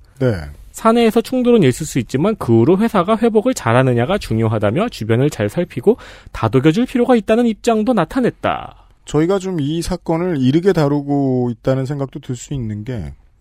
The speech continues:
Speaker 1: 최고 경영자의 입장에서도 너무 시시콜콜하게 얘기하기도 갑자기 속고대제하기도 맞지 않는 측면이 있습니다.
Speaker 2: 네.
Speaker 1: 저는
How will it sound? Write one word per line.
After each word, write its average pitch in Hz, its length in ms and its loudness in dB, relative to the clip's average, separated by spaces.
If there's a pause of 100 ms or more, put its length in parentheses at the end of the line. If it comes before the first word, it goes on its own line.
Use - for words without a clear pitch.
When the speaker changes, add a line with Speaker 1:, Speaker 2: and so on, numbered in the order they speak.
(140)
Speaker 1:
최고 240 300 0
경영자의 143 920 0
입장에서도 110 1300 -4 (1120)
너무 175 380 4
시시콜콜하게 208 920 0
얘기하기도 123 840 0 (400)
갑자기 214 440 -2
속고대제하기도 151 1120 -2 (140)
맞지 101 460 -4
않는 156 340 0
측면이 180 720 -4
있습니다. 120 540 -6 (300)
Speaker 2:
네. 104 440 -2
Speaker 1:
저는 165 380 -2